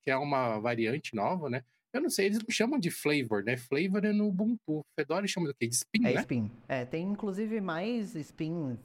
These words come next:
Speaker 2: flavors, chame do que quiser, do que o Ubuntu, na real. Tem, tem muita versão,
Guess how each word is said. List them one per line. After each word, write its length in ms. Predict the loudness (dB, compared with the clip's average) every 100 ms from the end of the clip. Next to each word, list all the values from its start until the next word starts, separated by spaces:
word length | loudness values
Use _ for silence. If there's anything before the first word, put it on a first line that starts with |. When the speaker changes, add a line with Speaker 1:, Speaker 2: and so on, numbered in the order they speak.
| -12
Speaker 2:
flavors, 680 | -6 -4 -4 -4 -8 -10 -10
chame 280 | -6 -4 -4
do 60 |
que 120 | -8
quiser, 400 | -8 -4 -2 -4 -8 -20 -8
do 120 | -4
que 100 | -2
o 160 | -2 -2
Ubuntu, 480 | -2 -2 -6 -8 -16 -10
na 100 | -6
real. 220 | -4 -6
Tem, 240 | -4 -4 -4
tem 140 | -4
muita 580 | -4 -6 -6 -4 -2 -2
versão, 440 | -4 -4 -4 -6